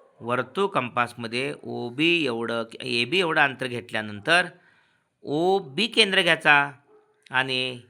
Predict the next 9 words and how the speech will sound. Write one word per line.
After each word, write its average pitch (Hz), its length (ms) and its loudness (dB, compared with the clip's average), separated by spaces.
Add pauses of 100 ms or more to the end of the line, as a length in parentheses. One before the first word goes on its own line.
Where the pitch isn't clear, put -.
(140)
या 123 140 0
ठिकाणी 123 520 -2
ए 139 180 0
बिंदूपासून 120 880 -6 (400)
चाप 139 300 2
मारायचा 143 520 2 (680)
या 120 120 -2
त्रिकोणाच्या 143 760 -2
शिरोबिंदूपासून 123 1040 -6